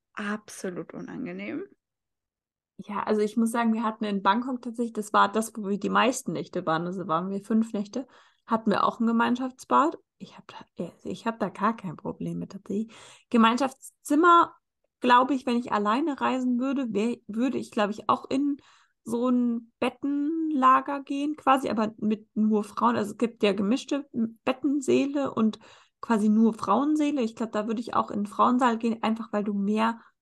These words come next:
Speaker 2: Kontakte schließen kannst, um dann eben zu sagen, „Hey, wollen wir zusammen Abendessen gehen?“ oder so. Ähm,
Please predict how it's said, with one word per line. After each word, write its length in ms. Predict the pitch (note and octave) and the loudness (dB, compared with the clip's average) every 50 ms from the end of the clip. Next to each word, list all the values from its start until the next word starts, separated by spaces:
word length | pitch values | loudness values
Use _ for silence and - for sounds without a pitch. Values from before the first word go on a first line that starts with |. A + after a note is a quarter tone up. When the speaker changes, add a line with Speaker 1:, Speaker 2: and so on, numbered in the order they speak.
| _ _ | _ _
Speaker 2:
Kontakte 500 | - - G#3+ G#3+ A3+ A#3+ A#3+ - - D4 | -4 -2 -2 0 0 -2 -2 -2 -4 -4
schließen 380 | C4+ - D4+ D4 C#4+ - C#4 D4 | -2 2 2 2 2 2 -2 -4
kannst, 360 | - - C#4 C4+ D4 - - | 0 0 0 0 0 -2 0
um 120 | - A#3 A3+ | 0 2 4
dann 180 | A3+ A3+ A3+ - | 4 2 2 2
eben 180 | G#3+ A3 A3 | 2 2 2
zu 60 | G#3+ | 0
sagen, 260 | A3 - A3 A3 G#3+ G#3+ | 0 0 0 0 0 -2
„Hey, 240 | B3 B3 A#3+ A#3+ A#3+ | -4 -4 -4 0 2
wollen 160 | A3 G#3 G3+ | 2 2 2
wir 80 | G#3 G3+ | 0 -2
zusammen 220 | - G#3+ G#3 - | -2 -2 0 0
Abendessen 480 | - A#3 A#3+ A3 G3 - F3 - F#3 F3+ | 0 0 0 -2 -4 -6 -8 -8 -6 -4
gehen?“ 180 | F3+ F#3 F#3+ | -4 -4 -4
oder 200 | G3+ - G3 G3 | -2 -4 -4 -2
so. 220 | G3+ A3 B3 C4 _ - - - - - _ _ _ _ _ _ _ - | -2 -2 -4 -4 _ -16 -20 -20 -20 -20 _ _ _ _ _ _ _ -2
Ähm, 720 | A3+ G#3 G#3 G#3 G#3 G3+ G3+ G3+ G3+ G3+ G3 G3 - - | 0 2 2 2 2 2 2 2 4 2 2 0 -2 -8